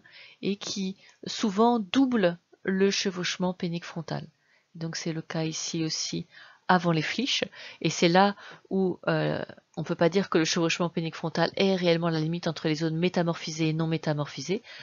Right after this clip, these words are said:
parce que ces flysch sont non métamorphisées, alors que de l'autre côté du chevauchement, mais du chevauchement secondaire cette fois-ci, il y a des zones métamorphisées.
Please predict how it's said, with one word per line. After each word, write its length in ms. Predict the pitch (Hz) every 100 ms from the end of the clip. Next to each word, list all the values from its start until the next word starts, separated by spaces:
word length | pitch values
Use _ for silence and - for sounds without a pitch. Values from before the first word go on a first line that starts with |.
| - -
parce 240 | - 175 -
que 200 | 190 175 _ _
ces 220 | - -
flysch 540 | 202 - 196 196 - - 151 _ _
sont 280 | - 170 165
non 440 | 165 185 240 247 _
métamorphisées, 920 | 170 170 170 165 156 147 - 143 180 - - -
alors 320 | 156 165 175
que 240 | - 170 165
de 160 | 156 160
l'autre 340 | 180 208 -
côté 420 | 175 175 - 175 - - -
du 160 | 151 170
chevauchement, 580 | - 180 170 - 185 180
mais 120 | 160
du 100 | 147
chevauchement 460 | - 165 160 160 151
secondaire 840 | - - 185 160 156 185 220 -
cette 200 | 160 -
fois-ci, 420 | 165 151 - 202 - - - -
il 120 | 170
y 80 | 156
a 60 | 175
des 140 | 165
zones 280 | 151 165 160
métamorphisées. 680 | 156 - 147 143 - -